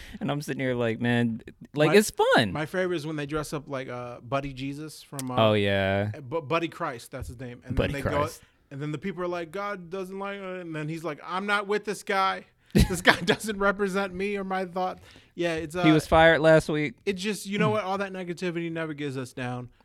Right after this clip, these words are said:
Speaker 2: And, you know, as the year goes on, you're gonna hear us talk more and more about it, how to set up for it, how to get ready for it, what to do once you're there, how to survive, how to fight the crud, all that, <laughs> all that good
Speaker 1: 'Cause I
Speaker 2: stuff.
Speaker 1: don't think anybody's actually written a survival guide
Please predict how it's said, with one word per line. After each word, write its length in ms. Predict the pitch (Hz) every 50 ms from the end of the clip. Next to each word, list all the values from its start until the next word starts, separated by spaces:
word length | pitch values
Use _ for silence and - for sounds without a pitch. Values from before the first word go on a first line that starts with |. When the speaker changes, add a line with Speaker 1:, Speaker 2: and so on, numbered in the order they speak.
| _ _ _ _ _
Speaker 2:
And, 240 | 143 139 143 143 160 -
you 100 | 170 170
know, 160 | 196 196 180 180 -
as 140 | 151 156 135
the 100 | - 160
year 180 | 151 170 180 170
goes 260 | 160 170 165 156 143
on, 240 | 160 156 156 151 147
you're 100 | 139 139
gonna 200 | 131 143 151 151
hear 180 | 139 139 143 143
us 100 | 135 127
talk 240 | - - 135 123 123 -
more 180 | 139 135 139
and 80 | 139 139
more 140 | 139 139 139
about 280 | 135 123 123 127 127 127
it, 120 | 123 - _ _ _ _
how 160 | - 147 143
to 60 | 135 127
set 220 | - - 156 139
up 120 | 156 156 135
for 240 | - 160 165 165 160
it, 80 | 156 - _ _ _ _ _
how 100 | - 135
to 60 | 135
get 180 | 127 127 139 135
ready 240 | 120 143 147 156 151
for 300 | 135 - 156 151 147 139
it, 80 | 135 - _ _ _ _ _ _ -
what 140 | 151 151 -
to 80 | 165
do 160 | 147 143 160
once 220 | 156 156 151 143 -
you're 80 | 156 135
there, 300 | 131 151 156 156 156 151
how 120 | 135 151 143
to 80 | 135
survive, 680 | 120 113 - 139 123 127 143 143 143 139 139 139 135 127 123 - - - -
how 120 | - 151
to 80 | 151 143
fight 280 | - - 160 147 -
the 80 | - 147
crud, 400 | - - 156 139 143 139 131 123 - - _ _ -
all 160 | - 139 151
that, 260 | 147 139 131 127 -
<laughs> 0 |
all 140 | 160 165 202
that 160 | - 196 208 170
good 120 | 170 156
Speaker 1:
'Cause 140 | - 220 180
I 40 | 180
Speaker 2:
stuff. 80 | 202 233
Speaker 1:
don't 140 | 262 277 -
think 160 | 302 220 214
anybody's 300 | 220 214 208 208 185 170
actually 400 | 156 165 170 - 170 147 143 127
written 420 | 120 113 120 143 139 - 131 113 -
a 100 | 107 110
survival 580 | - - 110 101 - 110 110 113 107 104 101
guide 420 | 98 98 92 92 92 90 104 104